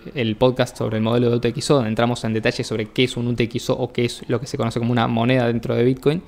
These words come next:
Entonces, él dice que, eh, la parte más costosa de una nueva transacción es los nuevos U T X O generados.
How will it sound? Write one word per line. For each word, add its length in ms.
Entonces, 400
él 100
dice 280
que, 380
eh, 400
la 480
parte 340
más 360
costosa 560
de 240
una 220
nueva 120
transacción 500
es 340
los 220
nuevos 520
U 140
T 100
X 280
O 40
generados. 560